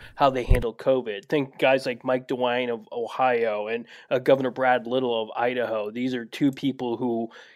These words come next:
have gotten so much heat from, you know, Trump, you know, type supporters who are upset,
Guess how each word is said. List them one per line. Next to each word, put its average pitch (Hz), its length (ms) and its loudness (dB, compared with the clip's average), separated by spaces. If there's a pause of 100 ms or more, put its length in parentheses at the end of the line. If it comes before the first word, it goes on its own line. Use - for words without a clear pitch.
have 127 140 0
gotten 123 200 -2
so 156 340 6
much 147 280 2
heat 143 480 -8 (240)
from, 123 560 0
you 127 80 -6
know, 117 140 0 (480)
Trump, 143 400 2 (180)
you 147 140 -2
know, 127 180 -2
type 147 320 0
supporters 127 800 0 (200)
who 143 100 2
are 139 100 0
upset, 131 380 0